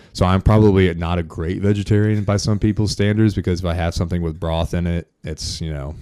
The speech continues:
so it's made kind of with some animal product in it. Um, but that's not what it is about for me. It's always been about, yeah, reducing the consumption of meat and its products to help kind of lower the, just, and it's almost like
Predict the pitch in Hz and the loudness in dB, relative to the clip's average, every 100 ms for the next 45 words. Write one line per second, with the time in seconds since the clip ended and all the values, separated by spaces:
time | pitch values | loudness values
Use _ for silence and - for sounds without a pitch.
0 | - - 82 90 85 82 - 82 82 80 | -10 -8 -6 -4 -4 -4 -6 -10 -8 -4
1 | 82 - 85 80 - 87 87 82 80 - | -2 -2 -4 -6 -6 -6 -4 -4 -6 -8
2 | 85 80 78 - 104 113 - _ _ _ | -8 -8 -8 -4 -2 -2 -4 _ _ _
3 | - _ _ - - 98 95 90 85 78 | -20 _ _ -12 0 2 4 4 0 0
4 | - 107 - 113 - 110 98 95 92 92 | 2 2 2 -2 0 -2 0 0 0 0
5 | 90 80 76 - - 78 78 78 82 82 | -2 -6 -10 -10 -10 -8 -6 -6 -4 -4
6 | - 82 80 80 76 92 71 80 87 87 | -6 -6 -6 -8 -8 -8 -10 -10 -6 -6
7 | 80 90 82 82 80 92 - 85 - 82 | -4 -4 -4 -6 -10 -10 -8 -6 -4 -4
8 | 87 - 90 82 82 _ - 95 95 85 | -6 -4 -4 -4 -8 _ -8 -2 -2 -2
9 | 85 82 80 - - 85 80 - 85 80 | -6 -6 -8 -12 -12 -10 -10 -6 -4 -2
10 | 80 78 - 80 - 82 - - 80 80 | -4 -6 -8 -8 -8 -8 -6 -6 -8 -12
11 | 87 90 87 87 85 80 - _ _ _ | -8 -2 0 2 0 -2 -6 _ _ _
12 | 139 139 208 - 170 151 139 120 110 104 | 0 4 4 4 2 2 2 4 2 2
13 | 95 95 82 - | 0 0 -2 -4